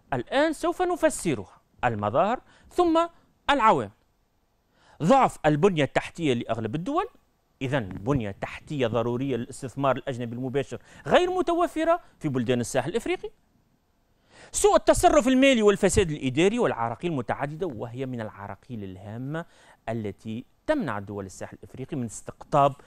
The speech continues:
استثمارات كبيرة. أيضا عدم الاستقرار السياسي كما رأينا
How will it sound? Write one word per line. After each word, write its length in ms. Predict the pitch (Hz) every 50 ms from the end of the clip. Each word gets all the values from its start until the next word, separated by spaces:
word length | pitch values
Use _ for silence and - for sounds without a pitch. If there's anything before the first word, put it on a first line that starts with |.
| _ _
استثمارات 800 | - 139 - - 113 - - 101 98 101 110 110 117 - _ _ - 135 123 - _ _ _ _ _ _ _ _ _ _ _ _ _ _
كبيرة. 340 | - 139 107 92 90 - _ _ _ _ _ _ _ _ _ _ _ _ _ _ _ _ _ _ _ _ _ _ _ _ _ _ _ _ _ _ _ _ _ _ _ - - - - _ _ 165
أيضا 340 | 185 185 165 190 247 269
عدم 320 | - 135 180 180 156 139 135
الاستقرار 440 | 139 - - - - - 139 127 120
السياسي 680 | 113 - - - 127 127 131 127 - - 113 104 110 104 - -
كما 220 | 127 113 110 101
رأينا 420 | 101 104 - 104 113 104 98 101